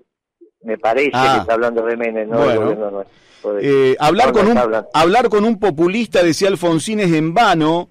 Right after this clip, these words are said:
Speaker 2: eh, porque, eh, contestan con volun-,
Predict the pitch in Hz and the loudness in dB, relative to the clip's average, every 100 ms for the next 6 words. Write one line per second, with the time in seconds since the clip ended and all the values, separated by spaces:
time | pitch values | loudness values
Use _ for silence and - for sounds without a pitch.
0 | _ _ _ _ _ 147 147 147 120 156 | _ _ _ _ _ -2 2 2 2 0
1 | 147 151 160 160 156 156 151 151 - 156 | 0 0 2 2 2 2 0 -2 -2 -2
2 | 147 147 139 165 165 233 226 220 170 175 | -2 -2 0 0 0 -2 -2 -2 0 0
3 | 156 156 156 | 0 0 -2